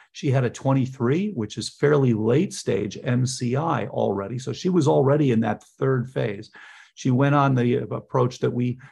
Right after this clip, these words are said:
developed, which we, as you mentioned, called Recode.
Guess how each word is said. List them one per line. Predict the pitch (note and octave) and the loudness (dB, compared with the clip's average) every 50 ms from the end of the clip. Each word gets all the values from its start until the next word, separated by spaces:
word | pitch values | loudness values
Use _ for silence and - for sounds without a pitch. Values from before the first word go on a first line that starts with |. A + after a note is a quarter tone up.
| _ _ | _ _
developed, | - A#2+ G#2 A#2+ B2+ B2+ C#3 C3 C3+ | -8 -4 -2 0 2 2 2 0 -2
which | B2 - - | -4 -6 -8
we, | - - - - | -10 -10 -6 -6
as | B2 G#2 | -4 -2
you | A2 A2+ | -2 0
mentioned, | A2+ A#2 A2 - - A2 - | 0 0 0 0 -2 -4 -4
called | - A2 G#2+ G2+ | -2 -2 -2 0
Recode. | G2+ A#2 C#3+ D3+ B2+ C3+ C3+ C3 B2+ B2 A#2 - | 2 2 2 2 2 2 2 4 4 4 2 -2